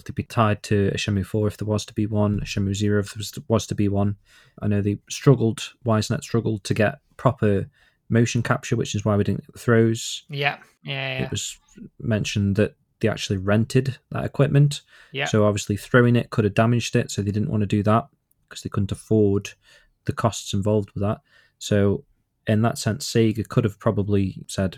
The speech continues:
Speaker 1: "Why don't you come and use our motion caps?" The, Sega have just got this
Speaker 2: State-,
Speaker 1: million dollar
Speaker 2: state-of-the-art
Speaker 1: state-of-the-art.
Speaker 2: studio.
Speaker 1: Yeah, so stuff like that could help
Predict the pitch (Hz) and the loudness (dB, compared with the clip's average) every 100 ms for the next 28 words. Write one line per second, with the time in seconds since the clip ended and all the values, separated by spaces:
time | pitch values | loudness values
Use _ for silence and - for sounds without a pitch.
0 | - 104 98 95 - 104 98 98 95 98 | -4 -2 0 -2 -6 -4 -2 -2 -2 -2
1 | 98 95 92 - - - - - _ - | 0 0 -2 -4 -6 -6 -8 -18 _ -6
2 | - - - 127 110 113 107 104 - - | -6 -4 0 2 4 4 4 0 -4 0
3 | - - 104 - - - _ - 107 104 | 2 2 -2 -4 -10 -12 _ 0 2 4
4 | 101 95 104 98 98 98 82 156 170 151 | 4 4 4 4 4 4 2 2 4 4
5 | - - 120 113 104 101 101 - _ _ | 2 0 0 2 4 4 4 0 _ _
6 | - 110 107 - - 104 104 - - 202 | -2 0 0 -2 0 2 2 -2 0 2
7 | - 170 160 - 147 139 123 123 | 2 2 2 4 2 6 6 6